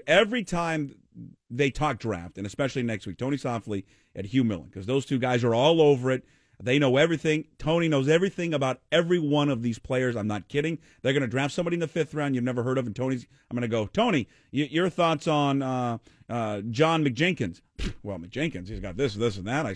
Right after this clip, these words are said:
I watched him in the game against Alcorn State, and he was wonderful." He's unbelievable. He'll join us at eleven o'clock. His final kind of preview of the draft. Good friend, old friend of the radio program. He's also a,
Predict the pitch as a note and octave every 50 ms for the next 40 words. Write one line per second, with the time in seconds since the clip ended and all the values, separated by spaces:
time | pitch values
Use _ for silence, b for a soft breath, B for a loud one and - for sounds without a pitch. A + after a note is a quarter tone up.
0 | G2+ A2+ G#2+ G#2 G2 A2 A#2+ B2 - - B2 G#2+ G2+ G2 G2+ A2+ A#2+ A2+ G#2 G2+
1 | F2 A#2 A2 G#2 G2 G2+ F2+ F2 - - C#3 F3 G3+ C3 G2+ F2 E2+ F#2 G#2 B2
2 | E3+ G3 - - - b b b b b b b A#2 B2 A#2+ C#3+ D#3 E3 E3 D3
3 | C3+ B2 A#2 A2 F#2+ F2 D#2 G2+ B2+ D#3+ D#3+ D#3+ E3 D#3+ D#3 C#3 - C#3+ C3 C3
4 | C3 B2+ B2 A#2+ A2 - B2+ A#2+ A#2+ - - - A#2+ C3 C#3 C3 - D3 C#3 C3+
5 | B2 - - A2+ G2+ F2 - C#3 D#3+ E3 D3+ D3+ D3 C3 A#2 G2+ F#2+ A2 B2 B2+
6 | C3 - B B B B B B B B B _ - A#3+ D4 D4+ D4 A#3 F3 -
7 | - A#3+ C4 C4 C4 B3+ A#3+ - A3+ C4 C#4 C#4+ C4+ A3+ - _ - A3+ A3+ A3
8 | G#3+ G#3+ G#3+ F#3+ F#3 - _ _ _ _ _ _ - E3+ F#3 F3 D#3+ E3+ D#3+ D3
9 | C3+ D#3 A#3+ C4+ C#4+ C#4+ C4+ B3+ A3+ F#3+ E3 - - - F#3 G#3 A3 G#3+ G3+ F3+
10 | G3 F#3+ F#3+ F#3+ F#3+ F#3+ F#3+ - C3+ C#3+ C#3 F#3 G#3+ A3+ G3+ - - F3 D3+ C#3+
11 | C#3